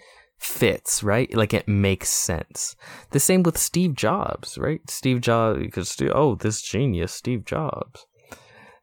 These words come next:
The fact that you have that sort of dialogue makes sense. Here,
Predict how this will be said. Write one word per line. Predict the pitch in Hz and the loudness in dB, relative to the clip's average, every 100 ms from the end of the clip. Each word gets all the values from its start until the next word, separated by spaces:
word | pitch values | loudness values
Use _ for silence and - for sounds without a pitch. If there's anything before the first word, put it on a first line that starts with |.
| - 110 107 - | -14 -12 -12 0
The | 127 | 0
fact | 117 127 120 | 2 0 2
that | 120 87 | 0 2
you | 104 98 | 0 0
have | 104 95 92 90 - _ - - | 2 2 2 0 -10 _ -20 -2
that | 104 92 - | 0 0 0
sort | - 110 98 92 | -2 0 2 2
of | 90 87 92 - _ 110 | 2 0 -6 -20 _ -8
dialogue | 110 110 135 107 92 90 90 - | 0 4 4 4 4 2 -2 -6
makes | 98 92 87 92 - | -2 0 0 -2 -6
sense. | - 82 - - - - _ _ _ _ _ - _ _ - _ _ _ - | -6 -6 -8 -14 -18 -18 _ _ _ _ _ -20 _ _ -20 _ _ _ -12
Here, | - - 202 208 123 101 104 | -8 0 4 6 6 4 2